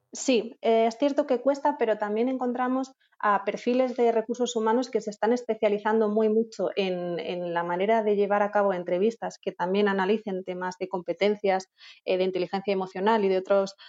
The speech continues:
aspectos que siempre son necesarios para, para l-, la mejor elección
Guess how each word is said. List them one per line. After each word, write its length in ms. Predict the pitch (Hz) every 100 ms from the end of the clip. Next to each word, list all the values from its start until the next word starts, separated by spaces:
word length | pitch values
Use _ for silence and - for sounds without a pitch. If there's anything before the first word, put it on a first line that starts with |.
| -
aspectos 440 | 202 - 208 208 202
que 120 | 208
siempre 260 | 214 202 196
son 260 | 208 202
necesarios 640 | 202 208 196 202 196 196
para, 600 | - 190 185 185 185 190 190 196
para 140 | 202 190
l-, 280 | 196 196 208 214 - - -
la 260 | 208 190
mejor 400 | 190 196 190 220
elección 480 | 208 196 - 226 247